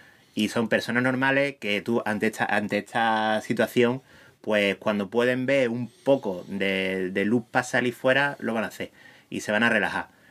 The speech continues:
¿sabes? Aparte, por ejemplo, lo que tú dices, la, el tema de las noticias. Aquí no, no te vas a encontrar, eh, los casos tan... o sea, tú entras a los periódicos y no te encuentras en rojo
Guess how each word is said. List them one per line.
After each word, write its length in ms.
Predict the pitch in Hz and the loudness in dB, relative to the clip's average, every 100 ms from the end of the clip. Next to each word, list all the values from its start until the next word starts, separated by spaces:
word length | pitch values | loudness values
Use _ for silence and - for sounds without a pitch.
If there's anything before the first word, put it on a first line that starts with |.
| _ | _
¿sabes? 320 | - - 98 104 | -18 -6 -2 -2
Aparte, 400 | 101 113 117 120 | 0 0 0 2
por 120 | 120 | 0
ejemplo, 260 | 113 117 131 | 0 2 2
lo 80 | |
que 80 | 117 | 2
tú 80 | 95 | 0
dices, 320 | 101 101 95 | -2 -2 -6
la, 300 | 90 90 90 | -4 -2 -2
el 160 | 87 92 | -2 -6
tema 240 | 92 98 | -4 -2
de 80 | 98 | 0
las 220 | 98 98 98 | 2 2 0
noticias. 480 | 98 113 110 90 - | -2 -2 -2 -6 -4
Aquí 400 | 98 107 110 120 | -4 -2 0 2
no, 280 | 127 127 113 | 2 2 2
no 240 | 117 123 | 0 0
te 120 | 117 | 2
vas 80 | 117 | 2
a 60 | 120 | 2
encontrar, 720 | 113 110 117 113 110 107 104 - - - - | 0 -2 2 2 4 2 0 -6 -20 -20 -6
eh, 300 | 107 107 104 | 0 2 2
los 140 | 107 | 0
casos 360 | - 110 - 110 | 0 -2 -2 -2
tan... 240 | 107 110 | 0 0
o 40 | 101 - - - _ 67 | -2 -6 -16 -20 _ -12
sea, 140 | - 107 | -6 -2
tú 40 | |
entras 160 | 110 117 | 0 0
a 20 | |
los 80 | 117 | 0
periódicos 440 | 127 117 123 123 | 0 0 2 2
y 40 | 123 | 2
no 100 | 110 | 2
te 60 | |
encuentras 480 | 110 110 113 104 104 | 0 2 2 2 2
en 240 | 110 104 98 | 2 -2 0
rojo 440 | 117 107 110 104 | 2 2 0 -4